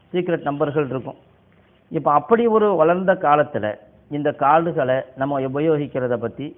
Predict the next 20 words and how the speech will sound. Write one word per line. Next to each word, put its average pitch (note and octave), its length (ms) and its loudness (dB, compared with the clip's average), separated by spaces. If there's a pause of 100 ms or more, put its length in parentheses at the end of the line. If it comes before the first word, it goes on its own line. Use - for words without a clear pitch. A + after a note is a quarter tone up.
(180)
என்ன C#3+ 220 -6
சொல்லலாம்? A2 420 -8 (640)
இதுல D3 220 2
கார்டுல D#3 520 4
எத்தனை C#3 300 -4
வகையான C#3 380 0
கார்டுகள் C3 460 0
இருக்குது? A#2 320 -6 (560)
ஒண்ணு D#3+ 180 0
நமக்கு E3+ 340 0
எல்லாம் E3+ 300 0
தெரியும், D#3+ 300 2 (180)
ஒண்ணு D3 220 -4
ஏ D3 100 4
டி D3+ 140 -8
எம் C#3 200 -2
கார்டு, G#2+ 200 0 (1800)
ஆட்டோமேட்டட் D3 720 0
டெல்லர் C#3+ 340 0 (1500)
என்கிற C#3+ 340 0